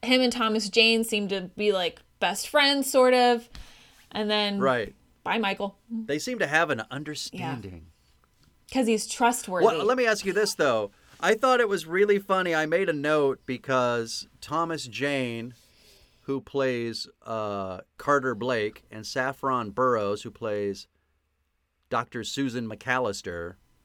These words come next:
Speaker 2: once the water comes in, they have, like, these moments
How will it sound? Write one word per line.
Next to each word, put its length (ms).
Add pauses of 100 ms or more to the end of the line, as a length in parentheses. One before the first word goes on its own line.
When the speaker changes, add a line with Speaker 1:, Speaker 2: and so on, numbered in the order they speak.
(1160)
Speaker 2:
once 340
the 100
water 320
comes 340
in, 340 (280)
they 240
have, 240
like, 400
these 260
moments 720